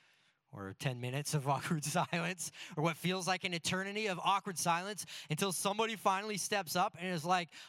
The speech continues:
"Okay, I'll pray so we can eat on Thanksgiving. God is neat, let's eat, amen," right? And then prayer's over,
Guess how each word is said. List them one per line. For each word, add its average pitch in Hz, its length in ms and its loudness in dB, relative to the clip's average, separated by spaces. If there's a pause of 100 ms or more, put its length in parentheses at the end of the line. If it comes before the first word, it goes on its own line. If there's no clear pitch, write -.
"Okay, 233 560 4
I'll 233 80 0
pray 254 280 2
so 240 160 -4
we 240 120 2
can 233 160 -2
eat 254 140 0
on 240 120 0
Thanksgiving. 226 600 0
God 226 260 4
is 214 160 -6
neat, 240 200 -2
let's 226 260 0
eat, 240 160 0
amen," 220 360 0
right? 208 300 2
And 196 120 -4
then 202 180 -2
prayer's 214 340 0
over, 156 500 0